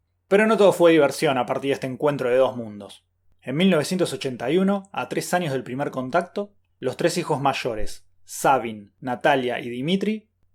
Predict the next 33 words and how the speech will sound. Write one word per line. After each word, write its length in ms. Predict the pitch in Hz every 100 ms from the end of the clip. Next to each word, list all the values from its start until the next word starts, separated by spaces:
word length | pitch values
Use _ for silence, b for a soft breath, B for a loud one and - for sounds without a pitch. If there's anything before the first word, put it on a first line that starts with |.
| -
murieron. 580 | 135 123 113 104 95 _ _ _ _ -
A 140 | 143
los 120 | 139
dos 140 | 190 185
más 140 | 151
grandes 300 | 175 214 208
se 80 | 147
los 120 | -
llevó 140 | 160
una 100 | 180
disfunción 540 | 160 139 143 127 175 170
renal, 460 | 151 139 110 98 _
causada 420 | - 123 - 160 -
por 280 | 135 127
décadas 420 | 131 196 190 170 135
de 80 |
malnutrición. 800 | 139 135 131 131 127 - 113 98 _ _ _
Dimitri 480 | 139 160 208 214 208
murió 320 | 170 151 170 180
de 60 |
neumonía, 600 | 151 139 135 117 104 95 _ _
tal 180 | - 156
vez 160 | 170 190
por 160 | 151
no 100 | 147
haber 140 | 160 156
desarrollado 500 | 147 143 131 165 156
anticuerpos 540 | 151 135 170 - 160
en 140 | 139 131
tantos 340 | 151 147 139
años 180 | 151 135
de 100 | 120
aislamiento. 580 | 120 120 107 98 -